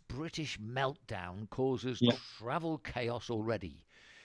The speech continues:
Speaker 1: U K braces for the hottest day in its history, with temperatures set to hit forty-one degrees Celsius as trains grind to a halt,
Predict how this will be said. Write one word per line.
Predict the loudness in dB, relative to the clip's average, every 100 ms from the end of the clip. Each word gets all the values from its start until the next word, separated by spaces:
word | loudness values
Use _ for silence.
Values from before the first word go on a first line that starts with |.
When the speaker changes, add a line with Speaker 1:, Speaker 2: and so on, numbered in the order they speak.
| -20 -8
Speaker 1:
U | 0 2
K | 4 2 2
braces | 0 0 0 -2 -4 -4
for | -6
the | -6
hottest | -4 -4 -4 -2
day | 0 0
in | -2
its | -6 -6
history, | -4 -2 2 2 4
with | 2 -2 -4
temperatures | 0 0 0 2 4 4 2 -4 -8 -20 -6
set | 0 4 4 4
to | -4 -2
hit | -2 -4
forty-one | -10 -2 2 4 4 4 2
degrees | 2 2 0 0
Celsius | 0 2 2 2 2 4 2 -2 -4 -8 -20 -18 -6
as | -4 -2
trains | -2 4 4 6 4 0
grind | -2 0 0 0
to | -2
a |
halt, | 2 4 2 0 -10